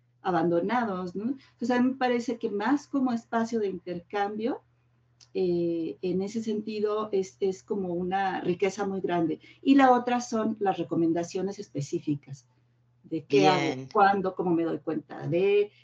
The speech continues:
Speaker 1: qué es lo que se
Speaker 2: Ujú.
Speaker 1: espera y qué ya nos está avisando de que algo requiere otro tipo de atención. Entonces, eh, de eso se trata el psicoprofiláctico, no solamente es prepararte para el parto.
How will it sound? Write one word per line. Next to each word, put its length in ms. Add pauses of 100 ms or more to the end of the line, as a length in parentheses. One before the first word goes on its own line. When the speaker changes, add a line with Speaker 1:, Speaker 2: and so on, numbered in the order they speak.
(240)
Speaker 1:
qué 200
es 80
lo 120
que 80
se 100
Speaker 2:
Ujú. 100
Speaker 1:
espera 580
y 120
qué 220
ya 180
nos 140
está 240
avisando 500
de 160
que 80
algo 200
requiere 440
otro 200
tipo 240
de 100
atención. 760 (560)
Entonces, 400 (180)
eh, 300
de 80
eso 140
se 120
trata 280
el 60
psicoprofiláctico, 920
no 140
solamente 600
es 60
prepararte 580
para 240
el 100
parto. 460